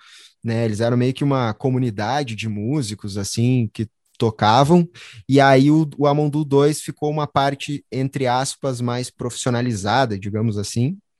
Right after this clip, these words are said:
o Amondu também, o um seguiu também carreira, fe-, e lançou discos, mas o Amondu dois era uma coisa um pouco mais, vamos dizer assim, mais, mais, mais focada no trabalho mesmo,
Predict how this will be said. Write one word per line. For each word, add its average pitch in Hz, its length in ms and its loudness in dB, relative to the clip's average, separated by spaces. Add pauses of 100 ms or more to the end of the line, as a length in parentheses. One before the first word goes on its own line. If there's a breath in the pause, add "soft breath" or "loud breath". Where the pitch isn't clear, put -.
(140)
o 123 80 2
Amondu 120 420 0
também, 127 560 -4 (120)
o 113 340 -6
um 131 240 0
seguiu 120 560 0
também 110 320 -2
carreira, 110 640 0 (800)
fe-, 110 240 -8
e 113 40 -8
lançou 113 380 -2
discos, 131 520 -4 (420 loud breath)
mas 131 180 4
o 143 60 4
Amondu 143 380 4
dois 135 240 2
era 147 100 0
uma 147 140 -2
coisa 147 260 -2
um 143 40 -6
pouco 139 280 -4
mais, 135 540 -4 (260)
vamos 123 240 -2
dizer 113 220 -4
assim, 120 500 -4 (380 soft breath)
mais, 117 420 -4
mais, 139 420 -4
mais 151 200 -2
focada 175 580 -2
no 147 140 -4
trabalho 127 640 -2
mesmo, 123 500 -6